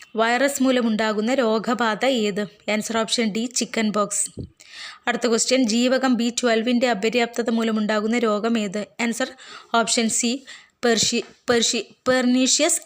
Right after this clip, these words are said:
അനീമിയ. അടുത്ത ക്വസ്റ്റ്യൻ, പ്രഥമ ശുശ്രൂഷയുടെ ലക്ഷ്യങ്ങൾ. ആൻസർ ഓപ്ഷൻ ഡി, മുകളിൽ പറഞ്ഞതെല്ലാം. വേദന കുറയ്ക്കുക, ജീവൻ രക്ഷിക്കുക, ഗുരുതരാവസ്ഥ ഒഴിവാക്കുക. പ്രഥമ ശുശ്രൂഷയുടെ ലക്ഷ്യങ്ങൾ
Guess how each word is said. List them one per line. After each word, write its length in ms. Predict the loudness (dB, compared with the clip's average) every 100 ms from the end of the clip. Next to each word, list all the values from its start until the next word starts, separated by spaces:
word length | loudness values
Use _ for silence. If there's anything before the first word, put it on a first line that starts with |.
| 0
അനീമിയ. 420 | 0 0 0 -2 -6 -6 -4 -2 -6 -10 -20 _ -10
അടുത്ത 180 | -6 -2
ക്വസ്റ്റ്യൻ, 280 | -2 0 -2 -2 -12 -16 -12 -4
പ്രഥമ 420 | -2 0 2 2 0
ശുശ്രൂഷയുടെ 760 | -2 -2 -2 0 0 0 2 0
ലക്ഷ്യങ്ങൾ. 520 | 0 0 0 0 -2 -4 -8 -6
ആൻസർ 240 | -4 -2 -2
ഓപ്ഷൻ 240 | 0 -2 -2
ഡി, 80 | 0 0
മുകളിൽ 300 | 0 0 0 -2
പറഞ്ഞതെല്ലാം. 680 | -2 -2 -2 0 0 -2 -4 -14 -16 -16 -16 -4
വേദന 340 | 0 2 0 -2
കുറയ്ക്കുക, 500 | -2 -2 -2 -2 -2 -2 -6 -20 -20 -10 -4
ജീവൻ 280 | -2 0 0 0
രക്ഷിക്കുക, 440 | -2 -6 -6 -4 -4 -4 -6
ഗുരുതരാവസ്ഥ 600 | -2 0 0 0 0 0 0
ഒഴിവാക്കുക. 480 | 0 -2 -2 -4 -6 -8 -10 -4
പ്രഥമ 340 | -2 0 0 -2
ശുശ്രൂഷയുടെ 640 | -4 -2 -2 0 -2 0 -2
ലക്ഷ്യങ്ങൾ 480 | -2 -2 -2 -2